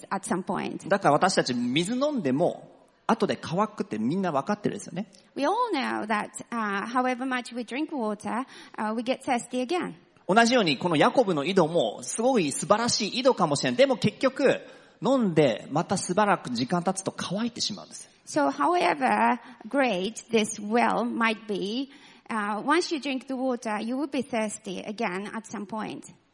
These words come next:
Speaker 2: この時点で女性は、この人は普通の人じゃないかもしれないと思ったんですね。
Speaker 1: But somehow she thought, "Okay, maybe this is not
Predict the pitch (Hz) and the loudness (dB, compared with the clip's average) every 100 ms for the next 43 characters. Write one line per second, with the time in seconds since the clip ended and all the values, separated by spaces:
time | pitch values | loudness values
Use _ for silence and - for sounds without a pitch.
0 | _ 175 175 170 165 - - 139 120 139 | _ 0 4 4 2 -6 -12 -10 -4 -2
1 | 104 107 107 117 - 139 139 147 110 - | -2 -2 -2 -2 -2 -2 2 4 2 0
2 | 160 220 - - 151 165 117 - - 196 | -4 -4 -6 -2 2 2 0 -4 -6 0
3 | 190 190 180 - 170 131 117 139 151 - | 0 0 -2 -2 -2 -2 -2 -4 -6 -4
4 | 175 139 - 107 101 98 85 - - - | -4 -4 -4 -6 -6 -8 -10 -12 -14 -14
5 | _ - 113 107 - - - 117 - - | _ -10 -6 -6 -10 -14 -14 -14 -16 -10
6 | - 285 - 381 403 339 262 214 226 - | -4 -2 0 0 0 0 -2 -2 -4 -4
7 | 240 - 240 226 143 - - 269 262 294 | -4 0 2 4 2 -2 -8 -8 -4 -2
8 | 220 208 262 339 302 220 262 - 226 233 | -2 -2 0 0 -2 -2 -2 -2 -4 -4
9 | 208 233 226 - | -4 -2 -2 -2